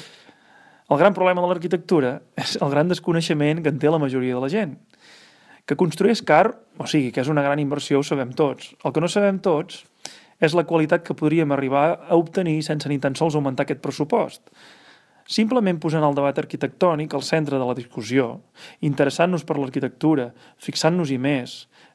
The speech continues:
adquirint més cultura arquitectònica, podríem millorar molt. El gran mèrit dels R C R ha sigut portar una visió radical sobre l'arquitectura a Olot, fer arquitectura amb vocació internacional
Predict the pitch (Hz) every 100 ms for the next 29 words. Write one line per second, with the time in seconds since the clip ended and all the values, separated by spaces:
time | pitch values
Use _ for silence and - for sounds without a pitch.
0 | - - - 170 180 175 180 - 185 180
1 | 170 147 160 135 - 156 135 156 170 170
2 | 156 170 160 139 127 117 113 107 110 _
3 | _ _ - - - - - _ _ -
4 | 156 190 202 196 160 147 151 165 160 160
5 | 139 151 151 143 156 160 151 170 180 175
6 | 160 147 143 143 139 143 139 - 143 139
7 | 139 147 151 - 160 190 - 135 123 117
8 | 110 - _ _ _ _ - 185 196 165
9 | - 165 131 131 131 - 151 135 131 113
10 | 160 196 233